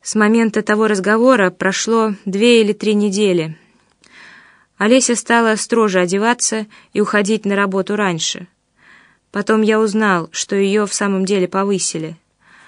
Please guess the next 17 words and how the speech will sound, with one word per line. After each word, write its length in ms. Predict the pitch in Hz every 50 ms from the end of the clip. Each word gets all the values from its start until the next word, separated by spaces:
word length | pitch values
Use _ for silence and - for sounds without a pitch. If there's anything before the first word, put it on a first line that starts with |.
| - _ _
Она 200 | 196 214 220 226
стала 260 | - - 247 233 226
программным 640 | - - 214 220 196 208 233 220 214 214 208 202 202
директором, 720 | 185 226 226 226 202 180 - - 147 165 160 156 160 160 - - _ -
но 120 | 190 202
не 100 | 208 202
сказала 500 | 196 - - 220 220 214 226 208 190 190
об 100 | 190 175
этом 280 | 180 170 170 190 202 202
мне. 340 | 202 202 190 165 156 156 160 _ _ _ _ _ _ _ - _ _ _ -
Видимо, 400 | 190 196 226 214 202 208 208 196
по-прежнему 640 | 208 208 202 202 220 233 233 214 202 208 196 196 190
думала, 460 | 180 226 240 220 208 196 185 180 175 - - - _ _
что 240 | - - - - 208
страдает 560 | - - 208 208 208 196 208 196 185 180 -
моё 240 | 190 196 196 190 180
самолюбие. 720 | 180 - - 190 190 196 196 196 185 160 156 151 151 -